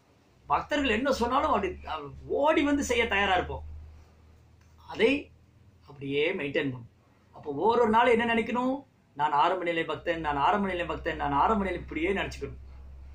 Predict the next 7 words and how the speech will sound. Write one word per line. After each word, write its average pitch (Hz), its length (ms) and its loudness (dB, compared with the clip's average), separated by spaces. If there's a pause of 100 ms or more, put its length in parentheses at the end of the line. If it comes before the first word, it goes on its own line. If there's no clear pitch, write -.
(180)
ஒரு 143 140 -4
நாள் 160 540 0 (460)
ரொம்ப 214 400 0
அற்புதமான 196 600 0
லீலை. 165 340 0 (1700)
ராமானுஜ 214 560 4
ஆச்சாரியர் 190 640 4